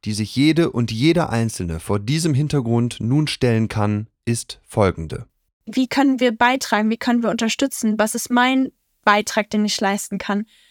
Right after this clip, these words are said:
Speaker 2: Und dann werde ich zumindest total oft gefragt, "Okay, Luisa, wie kann ich denn helfen?" Und ich denke mir so, "Ey, was machst du am allerliebsten? Machst du Musik?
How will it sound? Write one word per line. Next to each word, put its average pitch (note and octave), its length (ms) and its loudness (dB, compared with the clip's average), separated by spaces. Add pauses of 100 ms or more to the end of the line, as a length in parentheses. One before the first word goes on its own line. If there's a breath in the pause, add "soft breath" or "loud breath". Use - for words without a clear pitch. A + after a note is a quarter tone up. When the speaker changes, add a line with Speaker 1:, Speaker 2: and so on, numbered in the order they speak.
(100)
Speaker 2:
Und A3+ 120 4
dann A3+ 180 4
werde A#3 180 4
ich A3 120 -2
zumindest A#3+ 440 0
total A#3+ 300 0
oft - 160 -4
gefragt, A#3 420 0
"Okay, A#3+ 240 0
Luisa, A#3 380 0
wie A#3 80 -4
kann A#3+ 220 0
ich A#3 140 -2
denn G#3 140 0
helfen?" A#3 420 -2
Und G#3+ 100 -4
ich - 80 -4
denke A3 260 -2
mir G#3+ 40 0
so, G3 300 -2
"Ey, B3 240 2 (680)
was - 160 -4
machst B3 280 0
du - 40 2
am A3 140 2
allerliebsten? A3 720 0
Machst G3+ 260 -2
du B3 40 -2
Musik? C#4+ 540 -2